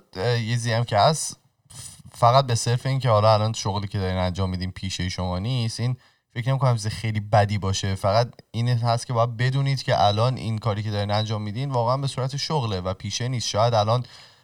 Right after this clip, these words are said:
به خاطر حالا شرایط مالی یا هر چیزی دیگه‌ای که هست مجبوریم یه سری کار رو برای چندین سال انجام بدیم، ولی می‌دونیم که آخرش می‌خوایم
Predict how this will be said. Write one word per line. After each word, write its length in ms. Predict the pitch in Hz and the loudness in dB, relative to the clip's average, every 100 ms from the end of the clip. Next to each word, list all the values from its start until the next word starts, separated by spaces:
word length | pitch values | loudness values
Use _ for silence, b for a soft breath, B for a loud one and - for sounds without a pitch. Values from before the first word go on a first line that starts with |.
| B - | B -6
به 380 | 107 101 98 95 | -2 0 0 -4
خاطر 340 | - 98 123 117 | 0 0 2 0
حالا 260 | 107 98 | 2 0
شرایط 380 | 101 104 98 101 | 0 0 0 -2
مالی 360 | 110 101 92 104 | -2 0 0 0
یا 140 | 101 | 0
هر 200 | 101 104 | 2 0
چیزی 260 | - 104 101 | -2 -10 -10
دیگه‌ای 260 | 101 101 | -8 -6
که 120 | 101 | -4
هست 340 | 107 151 147 - | -2 0 0 0
مجبوریم 640 | 120 120 107 117 135 147 | 2 2 0 -2 -2 -2
یه 60 | 135 | -4
سری 240 | 135 123 | -4 -4
کار 240 | 120 113 | 0 0
رو 100 | 117 | 2
برای 240 | 120 107 117 | 2 0 0
چندین 400 | - 95 107 117 | -6 -6 -4 -4
سال 220 | 120 117 | 0 2
انجام 380 | 107 101 110 123 | 2 2 0 0
بدیم، 340 | 104 95 92 - B B B B - | -2 -2 -4 -8 B B B B -6
ولی 280 | 120 135 120 - | -2 -2 -6 -6
می‌دونیم 480 | 123 131 143 135 131 | -4 0 0 0 2
که 120 | 131 | 4
آخرش 500 | 104 - 110 120 - | 4 4 2 2 -2
می‌خوایم 500 | 104 101 107 110 | 0 2 4 2